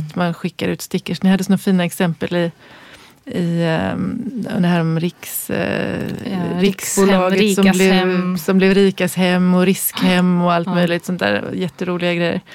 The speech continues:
Speaker 1: Eh, och det tänker jag, ni, ni pratar inte om det så mycket, men min erfarenhet som rörelseforskare när jag forskade på den här motståndsformen då, så det är ju att det gör det, motståndet roligare, och det är
Speaker 2: Mm.
Speaker 1: lättare att hålla ut för man har kul ihop.
Speaker 2: Mm.
Speaker 1: Har ni sett något sånt också?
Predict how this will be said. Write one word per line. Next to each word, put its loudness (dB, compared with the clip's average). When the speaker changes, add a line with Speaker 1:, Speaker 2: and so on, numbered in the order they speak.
Speaker 1:
Eh, 0
och 0
det 2
tänker 2
jag, 0
ni, 2
ni 2
pratar 2
inte 0
om 4
det 2
så -6
mycket, -4
men 0
min 6
erfarenhet -2
som -6
rörelseforskare -4
när -2
jag -4
forskade -8
på 0
den 4
här 0
motståndsformen -2
då, 0
så -12
det -2
är 4
ju 4
att -2
det -6
gör 0
det, -8
motståndet 0
roligare, -2
och -2
det 0
är 4
Speaker 2:
Mm. 0
Speaker 1:
lättare -2
att 0
hålla -2
ut -6
för -8
man 0
har -2
kul -8
ihop. -6
Speaker 2:
Mm. 0
Speaker 1:
Har -2
ni 4
sett -4
något -4
sånt -8
också? -12